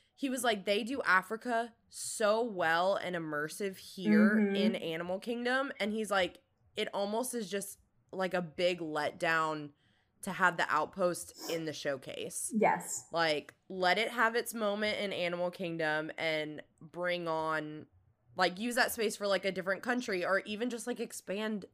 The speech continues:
Speaker 1: the Africa part of it. Like,
Speaker 2: Right. I
Speaker 1: you know,
Speaker 2: agree.
Speaker 1: like, if you really want to have Africa in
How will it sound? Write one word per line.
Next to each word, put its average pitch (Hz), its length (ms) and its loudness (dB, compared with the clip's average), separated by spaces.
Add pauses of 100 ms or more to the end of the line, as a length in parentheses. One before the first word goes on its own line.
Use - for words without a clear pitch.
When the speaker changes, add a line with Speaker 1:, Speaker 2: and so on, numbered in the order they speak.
(180)
Speaker 1:
the - 140 -8
Africa 185 360 -6
part 185 260 0
of 131 80 -6
it. 123 240 -4
Like, 160 420 0 (120)
Speaker 2:
Right. 185 440 6 (320)
I 247 140 12
Speaker 1:
you 349 60 8
know, - 140 6
Speaker 2:
agree. 220 180 12
Speaker 1:
like, 208 100 8
if 240 120 2
you 247 120 2
really 269 260 4
want 220 360 4
to 226 80 -2
have 220 240 6
Africa 190 640 4
in 185 400 0